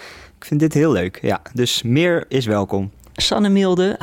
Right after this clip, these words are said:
Speaker 2: "Hi Julien, in de Week van Utrecht podcast riep je op om te nemen en shamen." Deden we vorige week inderdaad. Eh, Rutger, jij was al aan de beurt geweest.
Speaker 1: Ja.
Speaker 2: Stam was al aan de beurt
Speaker 1: <laughs>
Speaker 2: geweest. En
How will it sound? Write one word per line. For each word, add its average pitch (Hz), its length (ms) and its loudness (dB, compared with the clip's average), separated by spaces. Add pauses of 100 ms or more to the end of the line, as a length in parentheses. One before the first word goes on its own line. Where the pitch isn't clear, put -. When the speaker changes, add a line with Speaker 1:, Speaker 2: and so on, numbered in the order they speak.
(160)
Speaker 2:
"Hi 214 120 2
Julien, 160 600 2
in 160 120 2
de 170 60 4
Week 190 200 0
van 165 140 0
Utrecht 160 480 -2
podcast 180 560 -2
riep 165 260 0
je - 120 0
op 196 200 -2
om 156 180 0
te 151 100 0
nemen 202 600 2
en 151 300 0
shamen." 196 560 2 (600)
Deden 139 360 0
we 120 60 -6
vorige 123 300 2
week 113 240 2
inderdaad. 120 580 0
Eh, 120 760 -4
Rutger, 147 300 0
jij 131 140 2
was 147 120 -2
al 143 120 2
aan 143 80 2
de 139 60 2
beurt 139 200 2
geweest. - 560 -4 (200)
Speaker 1:
Ja. - 300 -4
Speaker 2:
Stam 165 260 -2
was 156 140 2
al 143 100 4
aan 143 80 2
de 139 80 4
beurt 143 240 2
Speaker 1:
<laughs> 151 40 2
Speaker 2:
geweest. 135 480 0 (680)
En 131 420 2